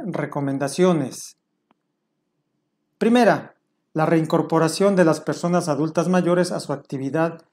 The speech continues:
de empacado de mercancía deberá ser de manera paulatina,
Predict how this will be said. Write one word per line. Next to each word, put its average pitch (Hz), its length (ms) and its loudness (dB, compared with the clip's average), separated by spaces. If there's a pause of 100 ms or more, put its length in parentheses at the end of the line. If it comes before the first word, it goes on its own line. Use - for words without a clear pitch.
(180)
de 147 140 -2
empacado 151 560 0
de 170 100 0
mercancía 185 800 -2 (380)
deberá 139 340 -2
ser 180 260 0
de 175 100 2
manera 160 520 -4
paulatina, 143 880 0